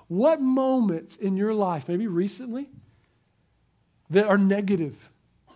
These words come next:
that have, that, that have impacted you, that, that you can look back and say, "This is not good," but that God wants to use that moment to shift you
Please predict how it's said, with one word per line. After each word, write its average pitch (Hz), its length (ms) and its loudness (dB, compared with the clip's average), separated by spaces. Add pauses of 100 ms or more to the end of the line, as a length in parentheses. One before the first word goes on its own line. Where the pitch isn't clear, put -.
(500)
that 190 120 4
have, 156 260 0
that, 190 320 0
that 190 140 4
have 170 100 -2
impacted 233 720 2
you, 175 280 -2 (180)
that, 190 300 2
that 190 100 6
you 247 140 6
can 247 160 2
look 262 120 2
back 262 120 6
and 214 80 0
say, 214 80 0
"This 262 240 4
is 247 160 2
not 247 260 6
good," 190 340 4 (920)
but 185 120 4
that 180 240 0
God 294 360 6
wants 285 240 0
to 233 120 -4
use 254 440 4
that 214 240 0
moment 190 540 2 (320)
to 208 240 4
shift - 680 2
you 185 180 2